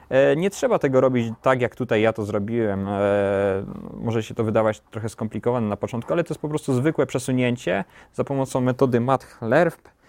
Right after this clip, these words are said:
e, z jednego punktu do drugiego. Nie będę was katował takimi rzeczami, to każdy może sobie, e, napisać coś takiego. E, może teraz zrobię coś takiego, że przeskroluję na spokojnie, będziecie mieli to na,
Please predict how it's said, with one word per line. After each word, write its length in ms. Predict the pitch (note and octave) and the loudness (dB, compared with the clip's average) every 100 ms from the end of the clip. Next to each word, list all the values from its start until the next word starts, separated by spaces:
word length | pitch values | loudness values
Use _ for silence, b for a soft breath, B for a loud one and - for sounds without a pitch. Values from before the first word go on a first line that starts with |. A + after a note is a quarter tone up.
| b _ | b _
e, 180 | B2+ A#2+ | 0 2
z 60 | A#2+ | 2
jednego 320 | C#3+ D3 C3+ | 0 0 0
punktu 260 | C3 B2 A#2 | -2 -2 0
do 80 | |
drugiego. 420 | A2+ A2+ A2 F#2 F2 B B - | 0 0 0 0 -6 B B -8
Nie 60 | D#3 | -2
będę 180 | D#3+ | 0
was 160 | B2+ A#2 | 0 0
katował 440 | A#2 - C#3+ B2+ | 0 2 2 2
takimi 360 | G#2+ - - A#2 | -2 -6 -4 -4
rzeczami, 420 | G#2 - C#3+ C3 | -4 -2 -2 -2
to 140 | - A#2+ | -4 -4
każdy 300 | C3 A#2 A#2+ | -2 -2 -2
może 180 | A2+ | -2
sobie, 480 | A2 - G2+ G#2 G2+ G2+ A#2 | -2 -2 -2 0 -2 -4 -4
e, 400 | G#2+ G#2 G2+ G2 b b - | 2 4 2 0 b b -8
napisać 400 | A2 C#3+ C#3 B2 | -4 -2 -2 -2
coś 160 | A#2 - | -2 -4
takiego. 420 | C#3 F2+ G2 C#3 - b b b b - | -4 -2 -2 -4 -8 b b b b -2
E, 1080 | A2 A2+ A#2 A#2+ A#2+ A#2+ A#2+ B2 B2 A#2+ - _ _ _ _ _ _ _ _ _ _ _ _ - - | 2 4 4 4 4 4 4 4 2 2 -2 _ _ _ _ _ _ _ _ _ _ _ _ -20 -10
może 200 | - A#2 | -2 0
teraz 260 | A#2+ A#2+ A#2 | 4 4 2
zrobię 300 | A2 A#2+ A2 | 0 -2 -2
coś 140 | A#2+ | -4
takiego, 340 | - G#2+ D3 A#2+ | -6 -4 -2 -2
że 80 | G#2 | -2
przeskroluję 460 | B2+ - A#2 D#3+ | -6 -2 0 2
na 80 | A#2+ | 0
spokojnie, 420 | - - D3+ F3+ | -4 -4 -2 0
będziecie 300 | C3+ B2 A#2+ | -2 -2 -2
mieli 160 | B2 A#2+ | -2 0
to 140 | B2 | 0
na, 260 | A#2 A2 | 0 0